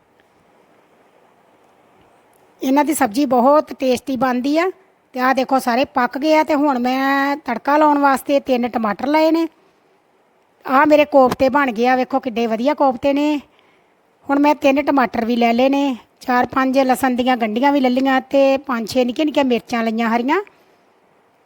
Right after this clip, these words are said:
ਤੇ ਇਹ ਟਮਾਟਰ ਲਏ ਤੇ ਆਹ ਇੱਕ ਪਿਆਜ਼ ਲਿਆ ਮੋਟਾ ਜਿਹਾ, ਇੱਕ ਮੈਂ ਆਲੂ ਲਿਆ ਹੈ ਤੇ ਥੋੜ੍ਹਾ ਜਿਹਾ ਮੈਂ ਅਦਰਕ ਲਿਆ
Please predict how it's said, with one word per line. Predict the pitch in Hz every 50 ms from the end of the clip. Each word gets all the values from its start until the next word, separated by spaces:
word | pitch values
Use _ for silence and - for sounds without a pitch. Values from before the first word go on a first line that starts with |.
| _ _ _ _ _ _ _ _ _ _ _ _ -
ਤੇ | 254
ਇਹ | 330 302 269 262 277
ਟਮਾਟਰ | - 269 240 226 214 - 233
ਲਏ | 247 247 254 262
ਤੇ | 262 285
ਆਹ | 285 285 285
ਇੱਕ | 269 262 - 269
ਪਿਆਜ਼ | - - 254 240 233 226 226 226
ਲਿਆ | 233 240 247 254
ਮੋਟਾ | 262 277 277 - 240 220
ਜਿਹਾ, | 208 233 247 254
ਇੱਕ | 262 254 - -
ਮੈਂ | 294 320 311
ਆਲੂ | 285 254 233 214 220 220
ਲਿਆ | 208 214 208 202
ਹੈ | 196 190 208 226 - _ _ -
ਤੇ | - 277
ਥੋੜ੍ਹਾ | - - 254 269 294 302
ਜਿਹਾ | 277 302 294
ਮੈਂ | 285 285 277 269 262
ਅਦਰਕ | 226 254 262 254 -
ਲਿਆ | 269 269 262 277 302